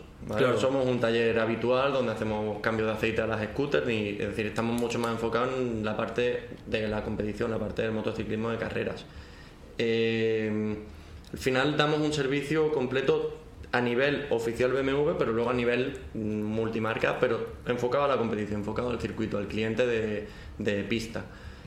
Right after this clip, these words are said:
Speaker 1: Eh, pues tenemos, damos desde el servicio de puesta a punto de suspensiones, de, hacemos motores a medida, eh, mejoramos la,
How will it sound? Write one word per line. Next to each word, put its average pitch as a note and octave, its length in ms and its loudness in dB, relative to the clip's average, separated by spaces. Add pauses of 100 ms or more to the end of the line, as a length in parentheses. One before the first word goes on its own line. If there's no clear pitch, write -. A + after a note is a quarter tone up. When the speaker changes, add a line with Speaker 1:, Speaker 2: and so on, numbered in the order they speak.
(160)
Speaker 1:
Eh, A#2 580 2
pues A2+ 160 2
tenemos, B2 440 2
damos B2 240 2
desde A2+ 240 2
el A2 80 -2
servicio A2 360 0
de A#2 60 2
puesta A2+ 260 0
a G#2 40 -2
punto A#2 200 0
de C3+ 60 0
suspensiones, G#2 760 -4
de, G2+ 400 -2
hacemos G#2+ 360 -2
motores A#2 420 0
a A#2+ 60 -2
medida, G#2 520 -2
eh, G#2 240 -2
mejoramos G#2+ 540 0
la, A2 540 0